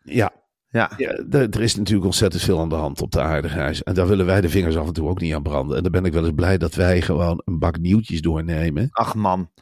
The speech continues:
Speaker 1: En, en ik ben blij
Speaker 2: Het
Speaker 1: dat
Speaker 2: is
Speaker 1: we vandaag
Speaker 2: beperkt, maar we kennen onze beperkingen tenminste.
Speaker 1: Tuurlijk. En
Speaker 2: Wij zijn
Speaker 1: vanavond
Speaker 2: gewoon heel goed in een bak met nieuwtjes doornemen. En
Speaker 1: Ja,
Speaker 2: dat
Speaker 1: veel.
Speaker 2: doen we, dat doen we dan dus.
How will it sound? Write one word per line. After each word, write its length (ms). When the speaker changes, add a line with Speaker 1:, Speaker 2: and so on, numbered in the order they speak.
Speaker 1:
En, 240
en 180
ik 200
ben 160
blij 140
Speaker 2:
Het 100
Speaker 1:
dat 80
Speaker 2:
is 60
Speaker 1:
we 60
vandaag 180
Speaker 2:
beperkt, 340
maar 160
we 80
kennen 340
onze 240
beperkingen 640
tenminste. 400
Speaker 1:
Tuurlijk. 220
En 100
Speaker 2:
Wij 80
zijn 100
Speaker 1:
vanavond 260
Speaker 2:
gewoon 180
heel 300
goed 260
in 120
een 100
bak 200
met 180
nieuwtjes 400
doornemen. 760
En 120
Speaker 1:
Ja, 80
Speaker 2:
dat 180
Speaker 1:
veel. 80
Speaker 2:
doen 200
we, 220
dat 240
doen 200
we 100
dan 260
dus. 420